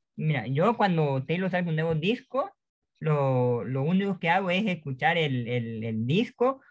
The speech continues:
bueno, en general canciones de Taylor, porque cuando Taylor saca un nuevo disco, busco las que me gustan para poner en la playlist de Taylor que tengo en Spotify. Entonces,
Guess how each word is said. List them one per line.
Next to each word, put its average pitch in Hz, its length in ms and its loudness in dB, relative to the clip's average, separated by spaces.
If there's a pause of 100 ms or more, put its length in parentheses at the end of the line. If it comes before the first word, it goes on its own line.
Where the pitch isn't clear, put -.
bueno, 214 220 0
en 165 240 2
general 165 400 2
canciones 175 380 0
de 135 100 0
Taylor, 175 320 -2
porque 135 340 -6
cuando 127 340 -2
Taylor 175 420 2
saca 170 280 -2
un 165 100 -2
nuevo 160 180 0
disco, 247 560 0 (480)
busco 165 240 -2
las 175 140 2
que 165 100 -2
me 139 160 0
gustan 196 360 -2
para 147 220 -2
poner 135 240 -4
en 156 100 -4
la 143 180 -2
playlist 175 380 -2
de 123 380 0
Taylor 180 260 -2
que 156 80 -2
tengo 123 200 -4
en 120 100 -4
Spotify. 127 440 -4
Entonces, 170 500 0